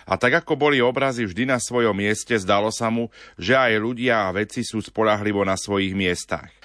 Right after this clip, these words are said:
Na jar v roku tisíc deväťsto štyridsaťpäť prechádzal cez Liptov front a po dedine sa potulovali vojaci, hľadajúc, čo by vzali so sebou. Jedného vojaka zvábil hrací strojček na obraze.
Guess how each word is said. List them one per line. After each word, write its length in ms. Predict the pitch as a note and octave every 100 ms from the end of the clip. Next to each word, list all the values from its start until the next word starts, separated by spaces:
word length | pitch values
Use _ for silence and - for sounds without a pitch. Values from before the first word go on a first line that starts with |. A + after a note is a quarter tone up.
| - F#2+
Na 160 | A2
jar 240 | A2 G#2+ B2
v 160 | A#2+
roku 160 | A#2 B2+
tisíc 400 | - C3+ C#3+ A2+
deväťsto 480 | A2 A2 A#2 - -
štyridsaťpäť 800 | - B2 A#2 - A2 - A#2 G#2 -
prechádzal 640 | G#2 - A2 G#2+ G#2 F2+
cez 160 | A#2 A2
Liptov 480 | A2 A2 - G#2 F#2+
front 400 | - G#2+ A2+ A2 - - - -
a 80 | G#2+
po 160 | - G#2+
dedine 480 | A2+ A#2+ B2+ B2
sa 160 | A#2+ A2+
potulovali 640 | - A2 A#2+ A2 A2 G#2+
vojaci, 560 | F#2 F#2+ G#2 G2+ - A2
hľadajúc, 800 | G2+ G#2+ A2 A2 G#2+ G#2 G#2 - - -
čo 160 | - D3+
by 160 | C3 A#2+
vzali 320 | G2+ G#2+ G#2
so 160 | G2+
sebou. 560 | F#2+ G2+ F2 D#2+ C#2+ G#1+ - _ _ -
Jedného 560 | F2+ A2 A#2 D#3 F3 B2+
vojaka 480 | C3 C3 - C#3
zvábil 480 | G#2+ A2 A2+ A2+ B2+
hrací 480 | A#2 A2+ A#2 - B2+
strojček 480 | - A2+ A2+ B2 A2
na 160 | A2
obraze. 480 | G#2+ G2 F2+ E2+ E2+